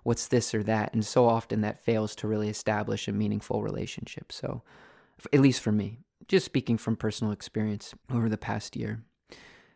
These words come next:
So that's kind of guidepost number one. I'll just throw it out there. I'll just see what happens, see where it lands. And the individuals that actually, yeah, I'll, I'll share a little bit about this. The individuals that reached out, we connected. When we kind of was,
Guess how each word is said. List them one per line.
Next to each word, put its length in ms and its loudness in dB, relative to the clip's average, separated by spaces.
So 160 0
that's 120 2
kind 180 2
of 80 2
guidepost 560 4
number 220 4
one. 240 0
I'll 40 0
just 240 -2
throw 200 2
it 80 0
out 200 -2
there. 320 -4
I'll 60 -6
just 200 -8
see 140 0
what 120 0
happens, 440 -2
see 340 -4
where 140 0
it 100 -4
lands. 460 -6
And 300 8
the 100 10
individuals 800 4
that 320 0
actually, 380 4
yeah, 200 4
I'll, 160 2
I'll 80 0
share 160 0
a 60 0
little 140 -2
bit 160 -6
about 260 -6
this. 120 -4
The 140 6
individuals 400 6
that 120 0
reached 300 2
out, 220 4
we 80 -2
connected. 580 2
When 260 10
we 100 8
kind 280 4
of 140 0
was, 160 -2